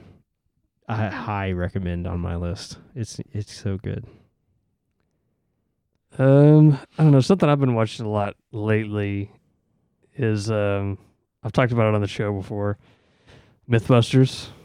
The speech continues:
Speaker 1: Oh, yeah?
Speaker 2: Yeah, because it's just, it's
Speaker 1: What is
Speaker 2: it's,
Speaker 1: Mythbusters on?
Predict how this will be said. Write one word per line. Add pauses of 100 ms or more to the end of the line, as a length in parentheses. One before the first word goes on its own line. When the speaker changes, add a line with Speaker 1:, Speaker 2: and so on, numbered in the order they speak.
(160)
Speaker 1:
Oh,
yeah?
Speaker 2:
Yeah, (400)
because
it's
just,
it's (280)
Speaker 1:
What
is
Speaker 2:
it's,
Speaker 1:
Mythbusters
on?